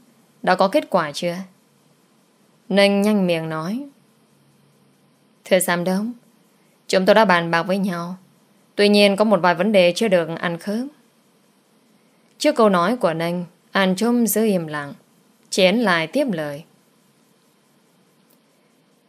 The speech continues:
"Dự án Sông Đà là một trong những dự án tiềm năng của tập đoàn chúng ta. Hai cô cậu có năng lực nhất. Tôi đã chọn mặt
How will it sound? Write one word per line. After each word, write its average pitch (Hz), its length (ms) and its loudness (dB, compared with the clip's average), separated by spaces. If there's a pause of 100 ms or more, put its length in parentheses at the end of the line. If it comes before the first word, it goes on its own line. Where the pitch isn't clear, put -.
(160)
"Dự 190 220 2
án 190 200 4
Sông 233 220 0
Đà 175 160 2
là 175 60 0
một 175 200 0
trong 196 220 -2
những 214 160 0
dự 190 120 0
án 175 260 -2
tiềm 170 280 -2
năng 180 200 -2
của 175 100 -4
tập 170 160 -4
đoàn 160 240 -4
chúng 180 200 -8
ta. 170 320 -8 (760)
Hai 208 180 2
cô 202 160 2
cậu 180 200 0
có 185 140 -2
năng 185 180 -2
lực 160 160 -8
nhất. 190 200 -4 (680)
Tôi 208 100 -2
đã 240 100 4
chọn 185 240 -2
mặt 175 140 -2